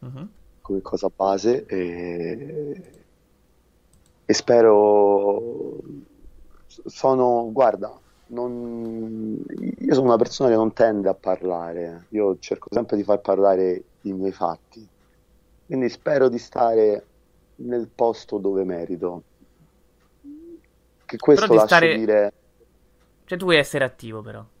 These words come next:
Speaker 1: sicuramente.
Speaker 2: Io comunque voglio lottare, perché, eh, ecco, ecco, questo que-, è quello che amo. Poi ovviamente, cioè, devo anche pensare a me, alla mia carriera, a-, ai miei guadagni, eccetera, eccetera. Quindi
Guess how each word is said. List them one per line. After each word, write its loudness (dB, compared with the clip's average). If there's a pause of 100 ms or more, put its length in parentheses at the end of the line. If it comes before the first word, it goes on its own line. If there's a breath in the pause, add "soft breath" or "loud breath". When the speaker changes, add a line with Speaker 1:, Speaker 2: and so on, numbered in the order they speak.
(120)
Speaker 1:
sicuramente. -12 (420)
Speaker 2:
Io -4
comunque -6
voglio 2
lottare, -4 (140)
perché, -4
eh, -6
ecco, 2
ecco, 2
questo -2
que-, 0
è -20
quello -4
che -2
amo. -4 (560)
Poi 0
ovviamente, 0
cioè, -4
devo -2
anche -4
pensare -6
a -4
me, 2
alla 2
mia -2
carriera, 2
a-, -12
ai -8
miei -4
guadagni, 0
eccetera, -6
eccetera. -4
Quindi 0